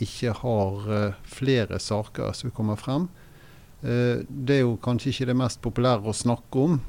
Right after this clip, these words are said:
men at det må finnes tilfeller der, eh, slik adferd, eh, avhengighet, eh, skaper utfordringer for arbeidslivet, arbeidet i nav, det tenker vi er viktig. Så er det viktig også å være obs på at, eh,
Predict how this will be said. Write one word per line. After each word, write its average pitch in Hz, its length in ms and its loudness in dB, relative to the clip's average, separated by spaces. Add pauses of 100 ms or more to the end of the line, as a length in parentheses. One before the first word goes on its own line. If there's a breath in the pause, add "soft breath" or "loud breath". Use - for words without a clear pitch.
men 127 340 4
at 120 140 -2 (120)
det 123 100 2
må 120 120 2
finnes 131 460 0
tilfeller 117 800 0
der, 120 320 2 (160)
eh, 110 240 2
slik 127 560 -2
adferd, 110 720 0
eh, 104 360 -2 (260)
avhengighet, 117 640 0 (220)
eh, 113 180 0
skaper 113 960 -2
utfordringer 107 760 -2
for 113 380 -4
arbeidslivet, 120 800 -2
arbeidet 113 500 0
i 110 60 2
nav, 135 240 2 (480 loud breath)
det 117 140 0
tenker 110 260 -2
vi 110 80 0
er 101 160 -4
viktig. - 300 -12 (560 loud breath)
Så - 120 2
er 143 40 8
det 120 140 6
viktig 127 440 2
også 113 240 2
å 110 80 0
være 110 220 0
obs - 260 2
på 113 460 4
at, - 240 -8
eh, 107 180 2